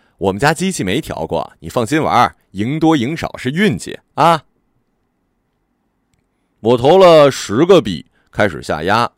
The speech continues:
三圈之后一个没中。老何打电话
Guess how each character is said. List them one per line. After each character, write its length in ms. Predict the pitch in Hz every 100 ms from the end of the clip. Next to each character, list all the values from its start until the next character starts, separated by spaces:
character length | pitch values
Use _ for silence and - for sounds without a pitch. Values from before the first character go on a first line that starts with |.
| _ _ _
三 220 | 151 170
圈 200 | 160 151
之 100 | 156
后 160 | 135
一 180 | 80 95
个 80 | 143
没 160 | 78 58
中。 180 | 67 50 _ _ _ _ _
老 180 | - 92
何 100 | 123
打 140 | 95
电 160 | 80 110
话 240 | 127 85